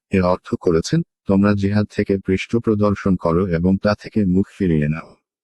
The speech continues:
অর্থাৎ, তোমরা পুনরায় সেই মূর্খতার যুগে ফিরে যাবে এবং পরস্পর খুনোখুনি ও আত্মীয়তার সম্পর্ক ছিন্ন করবে। আয়াতে সাধারণভাবে পৃথিবীতে ফ্যাসাদ ও অশান্তি সৃষ্টি এবং বিশেষভাবে আত্মীয়তার সম্পর্ক ছিন্ন না করার প্রতি তাকিদ করা হয়েছে।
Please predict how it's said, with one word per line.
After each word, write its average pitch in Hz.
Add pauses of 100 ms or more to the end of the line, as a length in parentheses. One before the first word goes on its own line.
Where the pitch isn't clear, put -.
(1040)
অর্থাৎ, 85 (240)
তোমরা 120
পুনরায় 120
সেই 101
মূর্খতার 107
যুগে 90 (120)
ফিরে 87
যাবে 82
এবং 95
পরস্পর 98
খুনোখুনি 101
ও 87
আত্মীয়তার 104
সম্পর্ক 82
ছিন্ন 76
করবে। - (1400)
আয়াতে 123
সাধারণভাবে 123
পৃথিবীতে 117
ফ্যাসাদ 120
ও 95
অশান্তি 120
সৃষ্টি 104
এবং 95
বিশেষভাবে 101
আত্মীয়তার 104
সম্পর্ক 87
ছিন্ন 95
না 90
করার 110
প্রতি 101
তাকিদ 95
করা 80
হয়েছে। -